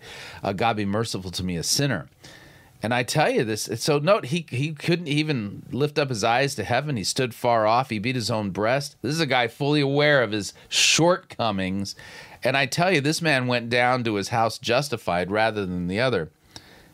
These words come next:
"For everyone who exalts himself will be humbled." But the one who humbles himself will be exalted.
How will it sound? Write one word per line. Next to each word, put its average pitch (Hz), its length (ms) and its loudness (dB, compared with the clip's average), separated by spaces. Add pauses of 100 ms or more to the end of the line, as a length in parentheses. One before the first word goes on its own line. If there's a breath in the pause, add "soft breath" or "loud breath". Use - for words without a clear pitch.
"For 123 200 2
everyone 196 400 2
who 139 220 2
exalts 120 420 0
himself 110 520 -2
will 98 260 -2
be 85 160 -6
humbled." 80 640 -4 (1700 loud breath)
But 92 100 -8
the 110 60 -2
one 110 200 -2
who 101 280 -2
humbles 98 480 -4
himself 85 460 -2
will 87 100 -6
be 78 160 -4
exalted. 71 680 -4